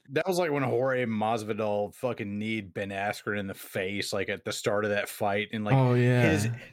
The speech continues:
Speaker 1: his legs were, like, straight up, his arms were like this, and, like, a total rigor mortis, like, he was dead.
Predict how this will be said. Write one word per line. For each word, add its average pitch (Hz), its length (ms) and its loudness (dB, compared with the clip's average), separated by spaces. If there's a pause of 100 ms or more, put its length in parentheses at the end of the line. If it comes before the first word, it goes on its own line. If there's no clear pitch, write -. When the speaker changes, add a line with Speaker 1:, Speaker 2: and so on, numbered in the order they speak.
(140)
Speaker 1:
his 139 120 0
legs 139 340 0
were, 147 80 4
like, 123 180 -2
straight 135 540 0
up, 131 300 0
his 120 180 -2
arms 120 400 -2
were 117 80 -6
like 117 220 -2 (100)
this, 117 360 2
and, 123 120 -2
like, 120 240 0
a 131 160 -6 (140)
total 165 360 2
rigor 135 280 2
mortis, 110 500 0
like, 117 120 0
he 139 100 -2
was 120 180 -2
dead. 90 480 -6